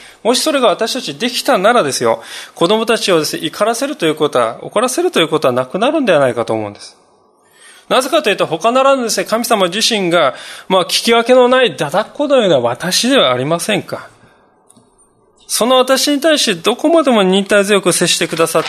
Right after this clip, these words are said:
て、私たちのですね、大人でありながら数々のわがままをですね、イエス様にぶつけてきた、その、お、願いさえも受け入れて、恵みを施して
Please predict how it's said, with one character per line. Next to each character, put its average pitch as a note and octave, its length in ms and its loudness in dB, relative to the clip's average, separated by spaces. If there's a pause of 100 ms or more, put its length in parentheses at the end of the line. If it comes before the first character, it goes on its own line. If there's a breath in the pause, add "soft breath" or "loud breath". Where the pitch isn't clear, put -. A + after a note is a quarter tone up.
(120)
て、 D#3+ 320 2 (340 loud breath)
私 D#3 360 0
た F3+ 100 0
ち - 140 -10
の D#3 100 2
で D#3 80 0
す D#3+ 100 -6
ね、 D3+ 380 2
大 D#3 100 0
人 F3+ 320 4
で E3+ 120 4
あ D#3 100 4
り F3 100 0
な G#3 140 2
が A3 80 0
ら G3+ 160 2
数 - 380 -8
々 A#3 260 0
の F3+ 160 4
わ E3 80 4
が E3 100 2
ま F3+ 140 2
ま F3 140 2
を D3 60 2
で C#3+ 100 0
す C#3+ 100 -6
ね、 D3+ 140 2
イ - 20 2
エ D3+ 140 2
ス D#3 60 -6
様 C3+ 180 -2
に B2+ 80 -2
ぶ C3 160 -8
つ - 100 -10
け D#3+ 140 -2
て D#3+ 140 -6
き - 100 -8
た、 B2+ 240 0 (240 loud breath)
そ - 320 -2
の、 C#4 340 2 (240 loud breath)
お、 E3 600 0
願 D3+ 360 2
い C#3+ 60 -4
さ D#3 220 0
え C#3+ 40 0
も B2+ 180 2
受 B2+ 140 -8
け - 140 -6
入 C#3+ 120 2
れ B2 120 0
て、 F3 420 -2
恵 B2+ 260 0
み C#3+ 260 2
を C3+ 100 0
施 D3+ 400 -6
し - 160 -6
て E3 160 -18